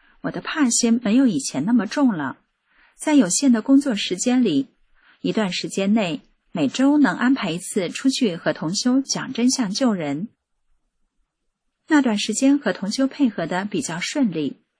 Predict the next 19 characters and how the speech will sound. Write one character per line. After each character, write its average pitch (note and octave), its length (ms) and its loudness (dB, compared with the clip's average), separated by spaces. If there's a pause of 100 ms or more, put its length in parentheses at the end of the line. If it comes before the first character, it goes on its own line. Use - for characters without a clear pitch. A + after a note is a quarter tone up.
(260)
每 E3 160 -2
次 C#4+ 180 -4
出 A#3+ 200 -2
去 E3 360 -4 (180)
都 D#4 120 -4
能 A#3 200 2
给 A#3+ 160 2
有 F#3 140 2
缘 D3 240 -2
人 F#3 280 -2
讲 G3+ 260 -4
清 A#3+ 240 0
真 D4+ 200 0
相 A3+ 240 -2
后 - 380 -6
做 G3 200 -8
了 C3 120 -8
三 G3+ 260 -6
退， - 300 -6